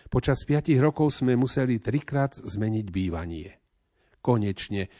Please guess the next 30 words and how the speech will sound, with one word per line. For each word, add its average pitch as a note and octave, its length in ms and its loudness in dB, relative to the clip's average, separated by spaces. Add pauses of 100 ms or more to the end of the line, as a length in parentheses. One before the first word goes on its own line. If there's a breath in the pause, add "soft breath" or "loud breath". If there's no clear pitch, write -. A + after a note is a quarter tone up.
(100 soft breath)
po G2+ 160 -2
piatich C#3 400 0
rokoch A2+ 320 0
štúdia, D3 720 0
nadišiel G2+ 640 -4
deň B2 320 -2
mojej G#2 320 -2
kňazskej G#2+ 560 -4
vysviacky. F2+ 640 -8 (800 loud breath)
Svätá G#2+ 400 -2
omša B2+ 320 2
bola A2+ 320 2
o G#2+ 80 -4
štvrtej C#3 480 -2
hodine A2 480 0
ráno. E2 480 -4 (560 soft breath)
V - 80 -16
tú G#2+ 160 0
hodinu A#2 480 2
Číňania B2+ 720 -2
spia, G2 480 -2 (400)
aj G#2+ 240 0
policajti. A#2 760 -2 (800 loud breath)
Napriek A#2+ 400 0
ťažkému C3+ 480 2
životu C3 400 0
sa G#2+ 160 -2
viera B2 320 0
medzi G2 320 -2
veriacími A#2 720 -2